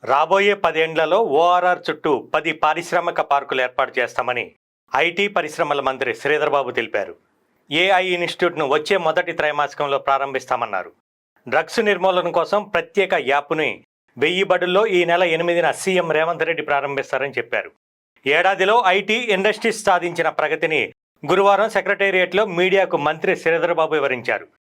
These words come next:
రాష్ట్రాన్ని హెల్త్ హబ్‌గా తయారు చేస్తామని చెప్పారు. జీనోమ్ వ్యాలీలో రెండు వేల కోట్ల పెట్టుబడులు వచ్చాయన్నారు. పారిశ్రామికంగా పెద్ద సంఖ్యలో పరిశ్రమలు తెలంగాణకు వచ్చాయని,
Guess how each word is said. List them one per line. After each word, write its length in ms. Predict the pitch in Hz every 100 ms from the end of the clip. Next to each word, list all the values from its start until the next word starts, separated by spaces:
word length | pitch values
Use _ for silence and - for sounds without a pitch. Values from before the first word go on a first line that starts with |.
| _ _
రాష్ట్రాన్ని 540 | 127 156 180 214 220 233
హెల్త్ 280 | 160 196 180
హబ్‌గా 340 | 202 175 196
తయారు 300 | 180 170 175
చేస్తామని 440 | 170 160 165 160
చెప్పారు. 380 | 139 131 113 92 - _ _ _ _ _ -
జీనోమ్ 360 | 139 196 208
వ్యాలీలో 420 | 202 196 190 196 226
రెండు 260 | 180 185
వేల 200 | 185 180
కోట్ల 340 | 175 185 190 196
పెట్టుబడులు 480 | 185 170 160 160
వచ్చాయన్నారు. 560 | 156 151 156 131 110 98 _ _ _ -
పారిశ్రామికంగా 880 | 156 165 185 175 165 165 170 147 - _ _ -
పెద్ద 220 | 170 214
సంఖ్యలో 440 | 208 208 190 202
పరిశ్రమలు 580 | 190 180 180 180 202 196
తెలంగాణకు 540 | 180 160 170 175 170 170
వచ్చాయని, 500 | 165 170 160 226